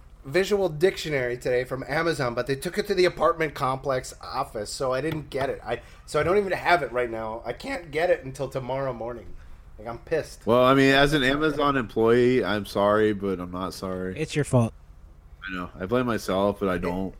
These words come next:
Speaker 2: blame
Speaker 1: 'Cause they
Speaker 2: myself.
Speaker 1: didn't knock on my door. I've been here all day.
Speaker 2: Why don't you get one of those keyless entry things that they have now through Amazon where they can enter your apartment and just place a package inside?
Speaker 3: Why is that?
Speaker 1: I, I don't know. I don't know.
Speaker 3: No.
Speaker 1: But any-,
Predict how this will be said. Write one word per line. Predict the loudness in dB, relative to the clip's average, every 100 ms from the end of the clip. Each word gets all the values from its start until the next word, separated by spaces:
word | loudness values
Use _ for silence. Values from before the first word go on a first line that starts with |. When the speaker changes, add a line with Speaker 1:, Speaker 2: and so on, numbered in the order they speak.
| -10
Speaker 2:
blame | -8 -2
Speaker 1:
'Cause | -2 2
they | 0
Speaker 2:
myself. | 0 2
Speaker 1:
didn't | 2 2 -2
knock | 2 4 4
on | 2
my | 2 0
door. | 0 2 2 2
I've | 2
been | 0 0
here | -2 0
all | 0 0 -2
day. | 2 2 2 -2 -6 -10 -16 -18 -20 -20 0
Speaker 2:
Why | 4
don't | 4 6
you |
get | 6
one | 8
of | 8
those | 6 6
keyless | 6 6 6
entry | 2 4 4
things | 6 4 4
that | 4
they | 4
have | 4 2
now | 2 0
through | 2 0
Amazon | 0 -2 -4 -4 -2
where | 0 -2 -4 -14 -6 -2
they | 0
can |
enter | 0 2 4
your | 6 4
apartment | 4 2 2 0 -4 -10 -10
and | -10 -8
just | -2
place | 2 2
a | 2
package | 0 2 0
inside? | 0 2 6 6 4 -4 -20 -20 -20 -20
Speaker 3:
Why | -14 -12 -10
is | -10
that? | -10
Speaker 1:
I, | -8 -8 -4 -4
I |
don't | -4 -6
know. | -12 -20 -20 -12
I |
don't | -10
know. | -10
Speaker 3:
No. | -16 0
Speaker 1:
But | 2
any-, | 2 0